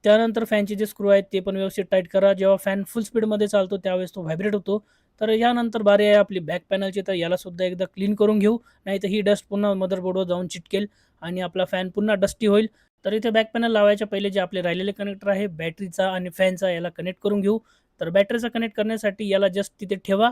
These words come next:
वरतून प्रेस करा आणि जी पट्टी आपण काढली होती ती पट्टी पुन्हा याच्यावर लावून द्या, ज्याने की आपले, अ, बॅटरीचे कनेक्शन व्यवस्थित होतील. आणि त्यानंतर आपल्याला लावायचा आहे फॅन.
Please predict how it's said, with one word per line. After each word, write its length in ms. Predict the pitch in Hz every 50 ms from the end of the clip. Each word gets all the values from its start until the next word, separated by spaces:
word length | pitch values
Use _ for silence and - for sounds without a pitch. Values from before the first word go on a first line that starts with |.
| 247 -
वरतून 320 | 202 180 180 - 196 190 175 _
प्रेस 240 | - 220 220 - -
करा 240 | - 202 190 202 220 - _ _ _ _ _ _
आणि 180 | 165 175 190 185
जी 80 | 180 208
पट्टी 360 | 202 - 214 196 - - 220
आपण 240 | 226 214 233 220 214
काढली 240 | 220 208 208 208 214
होती 140 | 202 208
ती 80 | 196 208
पट्टी 300 | 196 185 180 - - 202
पुन्हा 300 | 180 - 185 185 185 185
याच्यावर 260 | 185 170 190 180 170
लावून 220 | 175 185 196 196 190
द्या, 140 | 202 214 208 - - 165
ज्याने 180 | 175 175 175 170
की 100 | - 180
आपले, 340 | 170 160 - 185 190 202 208 _ _ _ _ _ _ _ _ -
अ, 120 | 175 170
बॅटरीचे 400 | 160 170 196 196 226 226 214 233
कनेक्शन 380 | 214 233 220 220 - - 220 196
व्यवस्थित 360 | 190 196 208 202 - 214 190
होतील. 260 | 202 180 - 214 220 - _ _ _ _ _ _ -
आणि 280 | 196 220 233 240 240 214 -
त्यानंतर 420 | 226 226 226 226 220 220 208 214
आपल्याला 320 | 214 196 - 208 208 208 202
लावायचा 440 | 190 180 175 180 180 180 175 185
आहे 140 | 175 185 202
फॅन. 340 | 196 - - 233 208 165